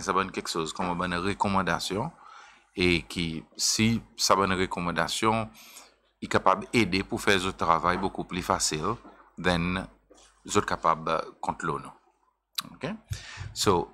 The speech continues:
sans plus tarder, nous pour, nous pour commencer, nous procéder est straightforward. Euh, Monsieur Hermit,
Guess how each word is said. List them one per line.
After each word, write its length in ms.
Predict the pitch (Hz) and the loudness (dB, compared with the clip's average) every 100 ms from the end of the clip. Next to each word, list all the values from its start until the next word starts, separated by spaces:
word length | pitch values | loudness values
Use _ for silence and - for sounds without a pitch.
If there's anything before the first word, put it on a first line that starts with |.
| - | -2
sans 240 | - 123 | 2 2
plus 260 | 110 113 - | 2 0 4
tarder, 360 | 113 90 90 | 2 4 2
nous 100 | 123 | 2
pour, 460 | 117 90 85 82 - | 0 -2 -2 -2 -6
nous 160 | 101 87 | -6 -6
pour 160 | 87 | -4
commencer, 540 | - 87 78 78 123 165 - _ - - - _ _ _ - - - - - | -2 0 0 0 0 -2 -8 _ -16 -16 -20 _ _ _ -14 -14 -14 -16 -6
nous 100 | 98 | 0
procéder 880 | 95 92 - 85 87 95 98 98 87 - - - | 2 4 4 2 2 2 2 0 -2 -8 -14 -6
est 260 | 101 85 | -2 -2
straightforward. 1000 | 82 - 92 - 87 76 73 95 131 151 - - - - _ _ - | -2 0 0 0 0 2 2 2 2 0 -2 -18 -20 -20 _ _ -10
Euh, 120 | - 85 | -6 -2
Monsieur 1000 | 90 95 - 95 92 87 85 85 82 - - - - | -2 -2 0 2 4 4 2 -2 -4 -6 -12 -18 -2
Hermit, 380 | 101 87 92 | 2 4 2